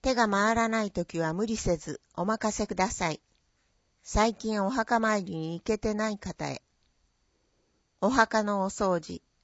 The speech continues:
草刈り代行いたします。花立ての穴あけ、お墓のリフォーム、お墓の傾き直し、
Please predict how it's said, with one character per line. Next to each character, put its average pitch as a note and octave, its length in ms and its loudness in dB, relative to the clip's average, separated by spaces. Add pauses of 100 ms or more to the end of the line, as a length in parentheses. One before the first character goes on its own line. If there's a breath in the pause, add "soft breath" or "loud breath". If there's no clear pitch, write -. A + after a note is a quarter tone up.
(380)
草 A3+ 240 2
刈 A3 160 0
り G#3 140 0
代 F#3 260 2
行 E3 220 0
い D#3+ 80 -6
た E3 120 -2
し D3+ 200 -8
ま D3+ 100 -2
す。 - 300 -16 (1800)
花 A3+ 280 2
立 F#3+ 180 -2
て F3 160 -2
の D3+ 260 -2 (200)
穴 F#3 340 0
あ E3+ 80 -2
け、 D#3 260 -4 (1200)
お A#3 80 -2
墓 A3+ 320 2
の G#3 160 0
リ F#3 160 -2
フ A#3 60 -4
ォ G3+ 180 2
ー F3 60 -2
ム、 D3 180 -10 (880)
お E3 80 -2
墓 G#3+ 380 0
の G#3 140 -2
傾 A#3+ 400 0
き A3 180 -6
直 F#3+ 240 0
し、 - 260 -8